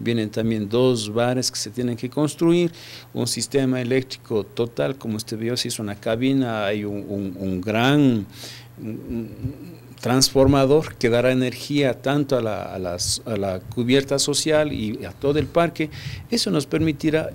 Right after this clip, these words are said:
ir la vereda a todo, todo a, al contorno, más un parqueadero que se va a hacer. Nos vamos a comer un poquito al, al pie de los árboles,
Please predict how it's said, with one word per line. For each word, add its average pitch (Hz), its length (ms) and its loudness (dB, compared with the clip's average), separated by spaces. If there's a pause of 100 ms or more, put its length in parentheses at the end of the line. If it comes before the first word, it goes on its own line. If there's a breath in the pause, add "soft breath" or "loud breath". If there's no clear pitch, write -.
(120)
ir 170 220 -2
la 147 120 2
vereda 135 640 2
a 107 60 -6
todo, 151 500 -2 (120)
todo 151 460 4
a, 104 180 -2
al 104 240 -10
contorno, 151 680 0
más 139 400 2
un 123 100 2
parqueadero 127 720 0
que - 100 -8
se - 120 -2
va 107 120 -2
a - 20 -4
hacer. 110 180 -4
Nos 104 160 -6
vamos 131 240 -2
a 120 80 0
comer 127 300 0
un 120 80 -2
poquito 117 560 -4
al, 98 140 -6
al 101 200 -8
pie 135 180 -2
de 135 80 0
los 127 200 0
árboles, 139 520 2